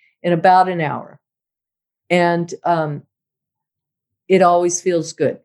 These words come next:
you know. It, so whatever I do, it us-, it ends up to be about an hour. Then I take rest,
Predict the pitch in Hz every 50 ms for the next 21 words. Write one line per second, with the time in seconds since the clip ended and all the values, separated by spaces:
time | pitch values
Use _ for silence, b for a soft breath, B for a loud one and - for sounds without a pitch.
0 | _ _ _ - 151 147 139 135 131 - _ _ - 160 147 151 - _ _ _
1 | - - - 190 170 170 165 185 196 185 202 208 214 220 247 254 240 233 220 208
2 | 196 202 196 185 175 175 170 165 185 190 190 175 - - 185 185 175 185 180 185
3 | 185 - 190 175 - - 170 185 175 175 165 180 165 165 175 185 180 165 156 151
4 | 147 151 151 151 170 160 185 190 196 196 - 202 190 - - 160 160 160 156 -